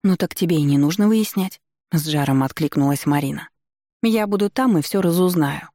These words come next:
Где это его Диана, где сам Волошин?» Она с силой ударила по обитому флоком дивану. Я встрепенулась.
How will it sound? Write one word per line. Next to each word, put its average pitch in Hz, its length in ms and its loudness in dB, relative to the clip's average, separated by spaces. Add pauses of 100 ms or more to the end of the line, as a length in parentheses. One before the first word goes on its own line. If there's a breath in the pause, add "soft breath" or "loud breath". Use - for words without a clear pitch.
(160)
Где 175 300 0
это 147 120 -2
его 143 180 0
Диана, 160 520 2
где 143 180 0
сам 160 280 -2
Волошин?» 147 520 -4 (720)
Она 147 300 -2
с - 20 -14
силой 208 380 0
ударила 175 420 0
по 156 140 -4
обитому 151 520 0
флоком 151 520 -2
дивану. 156 420 -4 (420)
Я 139 180 -2
встрепенулась. 143 800 -6